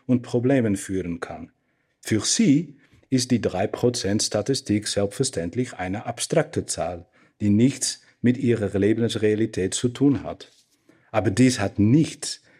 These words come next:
mit einer eingebildeten Invasion zu tun, der eine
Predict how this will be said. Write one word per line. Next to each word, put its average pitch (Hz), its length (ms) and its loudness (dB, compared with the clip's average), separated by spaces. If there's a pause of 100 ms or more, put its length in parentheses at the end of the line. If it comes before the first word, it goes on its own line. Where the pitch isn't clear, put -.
(100)
mit - 320 -2
einer 104 360 0 (180)
eingebildeten 117 1160 2 (120)
Invasion 101 680 4
zu 104 140 0
tun, 87 400 -6 (320)
der 135 180 2
eine 104 360 0